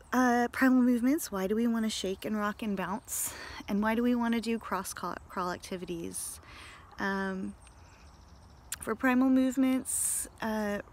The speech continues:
shaking is an amazing nervous system reset. We see, there's lots of videos on YouTube of, you know, zebras and other animals shaking off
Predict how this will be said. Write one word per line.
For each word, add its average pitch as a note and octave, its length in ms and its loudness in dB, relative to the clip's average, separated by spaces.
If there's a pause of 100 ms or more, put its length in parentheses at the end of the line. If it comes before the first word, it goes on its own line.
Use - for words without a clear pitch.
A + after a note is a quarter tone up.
shaking D4+ 800 0
is G3+ 640 -2 (800)
an G#3+ 80 0
amazing F#3 560 0
nervous E3 300 -6
system G#3+ 340 -6
reset. - 640 -8 (120)
We F3+ 100 -6
see, F3+ 400 -4 (400)
there's G3 160 -6
lots G#3+ 220 -2
of F#3 80 -2
videos F#3 360 -2
on F#3+ 160 -6
YouTube F3 520 -8
of, F3 100 -6 (140)
you F#3+ 80 -6
know, F3+ 80 -6
zebras F3+ 560 -6
and F#3 180 -6 (460)
other F#3 180 -2
animals F#3 680 -4 (500)
shaking A3 400 4
off G3+ 300 2